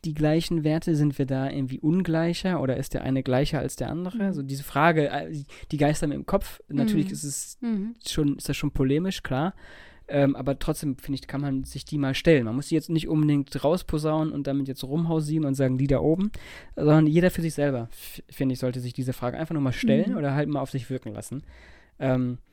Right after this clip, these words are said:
Speaker 2: Mhm.
Speaker 1: vielleicht auch gerade zur Weihnachtszeit und vielleicht auch gerade am, am ersten Weihnachtstag. Vielleicht ist es gar nicht so schlecht.
Speaker 2: Mhm. Mhm.
Speaker 1: Ein bisschen Downer, wie gesagt, aber tut mir leid.
Speaker 2: Mm, <laughs> ja, finde ich, musst du gar nicht,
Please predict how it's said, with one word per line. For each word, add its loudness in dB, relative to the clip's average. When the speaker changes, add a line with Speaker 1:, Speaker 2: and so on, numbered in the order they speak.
Speaker 2:
Mhm. -2
Speaker 1:
vielleicht 0
auch -8
gerade -4
zur -14
Weihnachtszeit -10
und -10
vielleicht -8
auch -10
gerade -4
am, -6
am -4
ersten -8
Weihnachtstag. -10
Vielleicht -6
ist -10
es -12
gar -8
nicht -10
so -12
schlecht. -12
Speaker 2:
Mhm. -4
Mhm. -2
Speaker 1:
Ein -6
bisschen -2
Downer, -4
wie -8
gesagt, -8
aber -10
tut -12
mir -8
leid. -10
Speaker 2:
Mm, 2
<laughs> -2
ja, -2
finde -4
ich, -10
musst -8
du -6
gar -2
nicht, -8